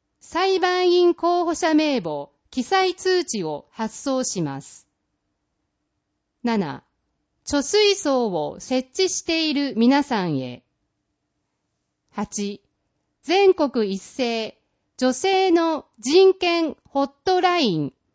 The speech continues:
強化週間。九、子ども・若者育成支援県民運動協調月間。十、十一月二十日は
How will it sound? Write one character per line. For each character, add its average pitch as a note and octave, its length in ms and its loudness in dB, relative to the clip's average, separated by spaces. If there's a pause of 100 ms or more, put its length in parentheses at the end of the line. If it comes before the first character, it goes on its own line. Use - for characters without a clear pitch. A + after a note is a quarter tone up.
(240)
強 F#4 280 0
化 F#4+ 160 0
週 F4 320 0
間。 C3+ 400 -8 (1600)
九、 G3 380 -4 (760)
子 C4+ 180 -4
ど F#4 180 0
も・ E4+ 380 0
若 C4 320 -2
者 D#4 480 2 (300)
育 F4+ 240 -2
成 F4+ 320 -2
支 F4 160 -4
援 G3+ 580 -4
県 F#4 320 2
民 F4+ 340 2
運 E4 300 4
動 D#3+ 460 -8 (100)
協 F4 240 -2
調 E4 320 -2
月 C#4 220 -8 (100)
間。 D3 380 -10 (1500)
十、 G#3+ 420 -4 (680)
十 F4 240 0
一 F#4 320 -2
月 F4 260 -4
二 B3 160 -4
十 - 160 -14
日 C4+ 180 -4
は A#3 300 -6